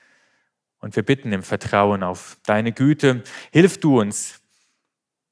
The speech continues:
auf dich zu vertrauen und wecke du in uns die Sehnsucht, dich immer wieder neu zu suchen, dich mehr zu lieben und unser Leben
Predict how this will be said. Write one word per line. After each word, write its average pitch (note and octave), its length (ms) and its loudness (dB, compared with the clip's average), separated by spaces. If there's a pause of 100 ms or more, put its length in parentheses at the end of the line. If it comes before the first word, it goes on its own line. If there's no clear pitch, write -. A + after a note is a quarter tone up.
(460)
auf - 180 -4
dich - 240 -6
zu - 120 -16
vertrauen F#2+ 580 -4
und G2+ 120 -6
wecke C3+ 220 0
du B2 160 0
in A2+ 100 0
uns D3 280 -4
die B2+ 140 -6
Sehnsucht, B2+ 680 -4
dich D3 220 -4
immer A#2+ 180 -2
wieder A#2 180 0
neu A#2+ 260 2
zu C#3+ 220 -8
suchen, C3+ 460 -4
dich C3 180 -6
mehr C3+ 280 0
zu - 160 -4
lieben C#3+ 480 -6 (560)
und A2 140 -8
unser A2 240 -2
Leben B2 520 -2